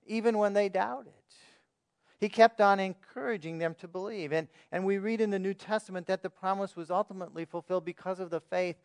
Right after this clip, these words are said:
of both Abraham and Sarah.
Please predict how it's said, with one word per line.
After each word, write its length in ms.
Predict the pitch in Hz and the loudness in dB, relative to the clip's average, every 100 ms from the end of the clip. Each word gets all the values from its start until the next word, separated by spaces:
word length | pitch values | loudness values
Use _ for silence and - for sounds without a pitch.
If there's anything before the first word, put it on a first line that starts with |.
| _ _ | _ _
of 120 | 165 | 0
both 220 | 156 190 - _ _ 175 | 6 6 4 _ _ 0
Abraham 720 | 220 214 185 151 165 180 196 - _ _ _ | 0 2 2 0 -2 -2 -4 -18 _ _ _
and 400 | 151 165 202 208 - | 0 2 2 -2 -12
Sarah. 500 | - - 240 311 | -18 -10 -10 -10